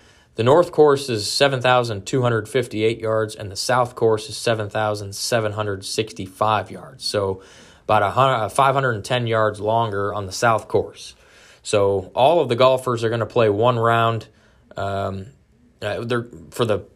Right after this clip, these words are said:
the first two rounds, they're gonna play both courses. Then they'll have the, the thirty-six hole cut like normal. And then the final two rounds are gonna be played both on the South Course.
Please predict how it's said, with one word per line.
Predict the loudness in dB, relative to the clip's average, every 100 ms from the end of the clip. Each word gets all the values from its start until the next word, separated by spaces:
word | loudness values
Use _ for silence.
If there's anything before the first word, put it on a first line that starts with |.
| -8
the | 0
first | 4 2 2
two | 2
rounds, | 4 4 2 2
they're | 0
gonna | 0
play | 2 4
both | 6 4 4
courses. | 4 4 4 -4 -6 -6
Then | -4
they'll | 0
have | 2 2 0
the, | -10 _
the | -10
thirty-six | -10 -8 2 2 2 0 0 2
hole | 2 2
cut | 2 2 2 -2
like | -4 -2
normal. | 0 0 2 -2 -4 -16 -20 _
And | -4
then | -4
the | 0
final | 0 2 -2
two | 0 0
rounds | 2 2 2 0
are |
gonna | -2 -4
be | -4
played | 0 2 2
both | 2 2 0 -2
on | -2
the | -4
South | -4 0 2 0 -2
Course. | -2 -2 -8 -14